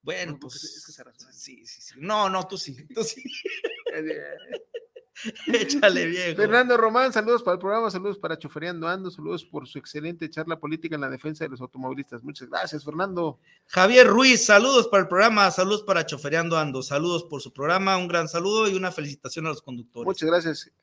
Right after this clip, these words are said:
Speaker 2: Javi Ruiz.
Speaker 1: Mira, quiero cerrar solamente, eh, no voy a, a hacer de este indiscreto.
Speaker 2: <clears throat> Nada más hoy,
Speaker 1: Eh,
Speaker 2: sí, nada
Speaker 1: eh,
Speaker 2: más,
Speaker 1: eh.
Speaker 2: un, nada más dame un segundito.
Speaker 1: Sí, sí, sí.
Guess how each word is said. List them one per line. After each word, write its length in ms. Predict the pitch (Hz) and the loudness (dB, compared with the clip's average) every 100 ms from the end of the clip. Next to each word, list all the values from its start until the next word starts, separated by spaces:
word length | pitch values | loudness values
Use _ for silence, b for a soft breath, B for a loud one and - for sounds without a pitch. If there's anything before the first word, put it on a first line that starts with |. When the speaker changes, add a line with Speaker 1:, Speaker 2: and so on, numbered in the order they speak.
| _ | _
Speaker 2:
Javi 320 | - 151 147 | -6 -4 -4
Ruiz. 720 | 143 160 190 143 - - - _ | -4 -4 -4 -6 -10 -16 -20 _
Speaker 1:
Mira, 320 | 226 269 214 - | -4 0 -2 -4
quiero 180 | - 294 | -6 -4
cerrar 360 | 330 196 180 196 | -2 0 2 2
solamente, 640 | 214 208 202 170 170 202 147 | 2 0 0 -2 -4 -6 -4
eh, 400 | 156 143 135 131 135 | -4 -2 -2 -6 -4
no 280 | 143 175 196 | -2 0 2
voy 200 | 202 202 | 4 6
a, 340 | 196 180 160 143 | 10 10 8 4
a 260 | 135 143 - | 0 -4 -4
hacer 340 | 139 175 175 | -4 -4 -6
de 80 | 175 | -6
este 400 | 170 190 170 151 | -8 -4 -2 -2
indiscreto. 600 | 143 135 - 151 151 180 | -6 -10 -8 -8 -6 -8
Speaker 2:
<clears throat> 440 | 220 240 - _ | -8 -12 -14 _
Nada 180 | 202 208 | 0 2
más 200 | 226 226 226 | 2 2 0
hoy, 140 | 226 | -2
Speaker 1:
Eh, 60 | 214 | -2
Speaker 2:
sí, 180 | 214 202 | -8 -6
nada 140 | 160 | -4
Speaker 1:
eh, 40 | - | -4
Speaker 2:
más, 120 | 196 | -8
Speaker 1:
eh. 40 | 196 | -10
Speaker 2:
un, 100 | 202 | -12
nada 120 | 202 | -8
más 80 | 208 | -6
dame 140 | 208 | -8
un 60 | 202 | -10
segundito. 260 | 185 170 196 | -10 -8 -6
Speaker 1:
Sí, 100 | 247 | -4
sí, 160 | 277 | -4
sí. 240 | - 131 | -8 -12